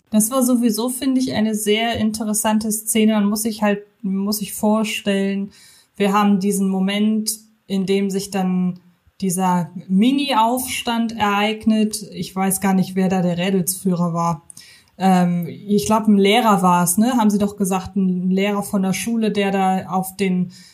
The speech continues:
äh, Baggerfahrer losgegangen ist. Und dann kam auch irgendwann der Bürgermeister dazu. Und, ähm, dann kommt's eben zum Wortgefecht und es kommt heraus, dass dieser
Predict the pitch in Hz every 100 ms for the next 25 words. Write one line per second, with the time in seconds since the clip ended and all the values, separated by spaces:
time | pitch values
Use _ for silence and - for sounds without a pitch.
0 | _ - 185 185 175 202 202 220 220 214
1 | 196 196 208 214 214 202 202 208 196 185
2 | 180 - 190 180 190 185 180 180 175 233
3 | 233 202 190 - 196 190 - 202 196 196
4 | - - _ - 185 185 180 170 165 175
5 | 175 175 190 180 180 175 170 175 165 170
6 | 165 160 156 - 151 - 165 160 175 156
7 | 147 147 - 156 151 - 151 156 143 147